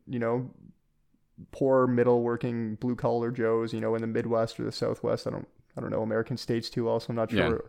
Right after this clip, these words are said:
Speaker 1: where Oklahoma or Omaha is. Um,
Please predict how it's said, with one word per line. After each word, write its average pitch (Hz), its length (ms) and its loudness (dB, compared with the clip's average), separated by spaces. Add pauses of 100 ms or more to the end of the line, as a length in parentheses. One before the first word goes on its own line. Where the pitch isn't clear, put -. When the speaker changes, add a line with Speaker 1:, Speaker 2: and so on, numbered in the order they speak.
(140)
Speaker 1:
where 123 140 0
Oklahoma 120 520 2
or 113 180 0
Omaha 120 440 2
is. 120 320 0 (540)
Um, 113 440 -2